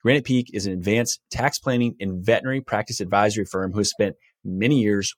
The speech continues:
working within vet med. Their team works year-round to make sure you're able to maximize your profitability while also minimizing your liabilities. Whether you're in the process of purchasing a practice, looking to grow your practice, or transitioning towards the sale of your practice, they are the experts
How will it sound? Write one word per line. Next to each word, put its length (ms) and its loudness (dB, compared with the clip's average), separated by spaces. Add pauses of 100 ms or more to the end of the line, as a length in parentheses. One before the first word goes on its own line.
working 240 2
within 240 2
vet 160 -2
med. 240 -6 (300)
Their 100 6
team 220 0
works 320 0
year-round 580 0
to 60 -2
make 120 -4
sure 160 -4
you're 160 -2
able 160 2
to 60 2
maximize 420 -4
your 80 -6
profitability 680 0 (280)
while 300 -4
also 400 2
minimizing 480 -4
your 140 -8
liabilities. 800 0 (340)
Whether 180 4
you're 80 4
in 60 2
the 60 2
process 420 0
of 120 -8
purchasing 480 0
a 60 0
practice, 560 0 (200)
looking 300 0
to 60 0
grow 180 6
your 160 4
practice, 540 -2 (260)
or 80 2
transitioning 640 0
towards 300 0
the 80 -4
sale 340 2
of 80 2
your 100 -2
practice, 560 -4 (280)
they 100 4
are 80 4
the 100 6
experts 520 0